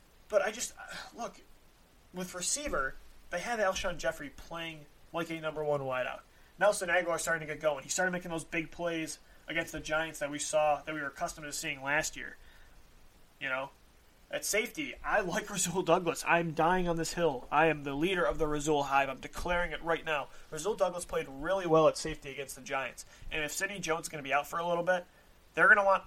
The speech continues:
Avonte Maddox in the slot. They love Avonte Maddox. And he is the, he is the eventual future slot corner in this Eagles starting lineup. Whenever Darby leaves or they decide to move Sidney Jones outside and Mills maybe at safety,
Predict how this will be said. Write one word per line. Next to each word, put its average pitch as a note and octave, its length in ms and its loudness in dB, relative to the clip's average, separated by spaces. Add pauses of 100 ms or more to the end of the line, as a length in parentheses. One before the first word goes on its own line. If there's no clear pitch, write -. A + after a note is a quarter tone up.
(140)
Avonte E3 340 2
Maddox D#3 320 4
in D#3 60 -6
the D3 80 0
slot. C#3+ 340 2
They E3+ 140 -4
love D#3 360 4
Avonte C3+ 420 -2
Maddox. B2+ 440 -6
And C#3+ 260 -10 (420)
he G3+ 160 -6
is G3+ 220 0
the, F3+ 100 -10 (260)
he F3 180 -6
is F3 200 -4
the D#3+ 220 -4
eventual D#3 640 -4
future D#3 400 -8
slot D3+ 480 4 (420)
corner C3+ 460 -6 (340)
in D#3+ 100 -6
this D#3 180 -6
Eagles D3+ 220 -2
starting D3 280 4
lineup. B2+ 320 -2 (160)
Whenever D3 500 -4 (240)
Darby D3+ 400 0
leaves D3 440 -4
or C#3 140 0
they C#3 140 -6
decide D3+ 300 2
to D#3 40 -2
move D3+ 180 0
Sidney D3 220 0
Jones C#3+ 260 -4
outside D3 520 4
and C#3 160 -8
Mills D#3+ 320 0
maybe D#3+ 180 -6
at C#3 100 -6
safety, D#3 480 -6